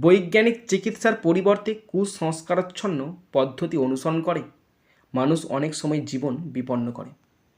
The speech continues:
চার নম্বর অর্থনৈতিক ক্ষতি। অনেক কুসংস্কার মানুষের আর্থিক ক্ষতি ঘটায়,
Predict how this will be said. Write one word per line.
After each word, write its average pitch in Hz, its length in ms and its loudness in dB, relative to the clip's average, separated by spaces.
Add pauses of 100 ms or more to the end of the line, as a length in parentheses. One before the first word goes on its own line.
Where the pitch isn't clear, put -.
(540)
চার 135 260 0
নম্বর 165 340 4 (540)
অর্থনৈতিক 165 800 0
ক্ষতি। 123 280 -8 (840)
অনেক 190 340 4
কুসংস্কার 208 680 2
মানুষের 175 500 2
আর্থিক 151 540 -4 (160)
ক্ষতি 127 280 -4
ঘটায়, 120 280 -8